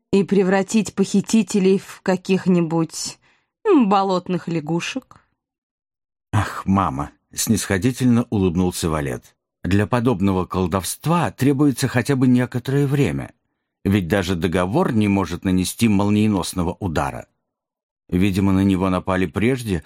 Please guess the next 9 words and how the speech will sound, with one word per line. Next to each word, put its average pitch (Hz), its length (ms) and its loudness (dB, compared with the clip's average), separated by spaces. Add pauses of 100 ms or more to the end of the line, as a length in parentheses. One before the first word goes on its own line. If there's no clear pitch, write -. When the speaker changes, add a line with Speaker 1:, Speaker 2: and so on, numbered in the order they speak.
(240)
Speaker 2:
чем 113 320 0
он 117 220 0
успел 110 540 -2
оградить 98 520 -2
себя 87 380 0
магией». 65 640 -4 (180)
Speaker 1:
«Тем 190 340 2
более 190 380 0
странно», — 190 800 0